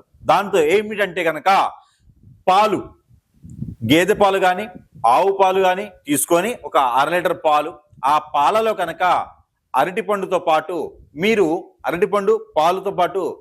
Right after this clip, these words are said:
మీరు తేనె, పన్నీరు ఇవన్నీ కూడా కలిపి, కుంకుమ పువ్వు ఇవన్నీ కూడా కలిపేసి తెల్ల ఆవాల చూర్ణం, అలానే మీకు గసగసాల చూర్ణం కూడా కలపాలి. దాంట్లో కండ చక్కెర కానీ బెల్లం కానీ వేయాలి. దాంట్లో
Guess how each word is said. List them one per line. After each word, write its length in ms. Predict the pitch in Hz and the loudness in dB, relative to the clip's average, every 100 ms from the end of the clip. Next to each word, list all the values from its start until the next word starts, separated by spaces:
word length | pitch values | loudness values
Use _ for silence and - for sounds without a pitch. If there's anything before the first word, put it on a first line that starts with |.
| - | -6
మీరు 200 | 180 196 120 - _ - | 0 0 -2 -6 _ 0
తేనె, 360 | 170 190 190 202 - - - - 160 | 2 2 0 -4 -6 -20 -20 -4 0
పన్నీరు 480 | 170 190 196 196 202 - - _ | 0 0 2 2 2 -4 -20 _
ఇవన్నీ 300 | 156 151 170 226 | -4 -2 0 0
కూడా 100 | 208 | 0
కలిపి, 420 | 185 175 175 190 147 101 _ - - | 0 -4 -2 -2 -2 -6 _ -20 -10
కుంకుమ 320 | 208 220 233 185 | -6 -2 -2 0
పువ్వు 220 | 180 139 - - 139 | -2 -2 -8 -8 -2
ఇవన్నీ 240 | 147 175 214 | -2 0 -2
కూడా 120 | 208 180 | 0 -2
కలిపేసి 480 | 175 175 175 190 170 101 - _ | -4 -4 -4 0 -2 -2 -10 _
తెల్ల 240 | 165 180 220 208 | 0 2 2 2
ఆవాల 220 | 190 190 165 | 2 0 -2
చూర్ణం, 320 | - 165 170 190 _ _ - | -2 -2 -4 -12 _ _ 0
అలానే 300 | 175 208 190 170 - _ - | 0 2 -2 -2 -8 _ -10
మీకు 200 | 180 185 139 107 | -6 -2 -4 0
గసగసాల 520 | 165 165 226 208 202 180 - | -2 0 -2 -2 -2 -4 -4
చూర్ణం 340 | 175 175 185 _ _ | -4 -4 -10 _ _
కూడా 140 | 170 185 | -2 0
కలపాలి. 420 | 170 151 139 113 _ - | -2 -2 -6 -8 _ -2
దాంట్లో 280 | 160 208 214 | 0 0 -4
కండ 260 | - 165 202 214 | -4 -4 -4 -6
చక్కెర 200 | - 196 | -6 -4
కానీ 220 | 185 175 | -4 -4
బెల్లం 380 | 135 151 196 196 | -2 -2 -2 -2
కానీ 220 | 180 175 139 | -4 -4 -2
వేయాలి. 340 | 151 151 104 - _ _ | 0 0 -2 -12 _ _
దాంట్లో 460 | 131 156 220 220 208 | 0 0 0 -2 -2